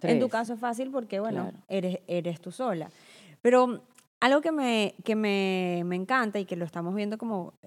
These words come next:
Speaker 1: con ese proceso de aceptar que llegan nuevas cosas, ese es un proceso de reinvención también. Cada vez que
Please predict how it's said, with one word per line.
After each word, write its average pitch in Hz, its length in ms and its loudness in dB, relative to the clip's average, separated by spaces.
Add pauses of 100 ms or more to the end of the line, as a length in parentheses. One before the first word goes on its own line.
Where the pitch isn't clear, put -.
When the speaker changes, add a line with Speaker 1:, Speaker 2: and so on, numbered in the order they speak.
Speaker 1:
con 170 160 -4
ese 165 160 -6
proceso 208 640 -4
de 180 220 -2
aceptar 165 600 -6
que 196 120 -8
llegan 208 320 -2
nuevas 202 240 -4
cosas, 185 400 -4
ese 180 340 -6
es 180 120 -6
un 196 120 -6
proceso 196 380 -6
de 208 40 -2
reinvención 165 540 -6
también. 175 420 -8
Cada 180 280 -2
vez 208 400 -2 (460)
que 208 160 -4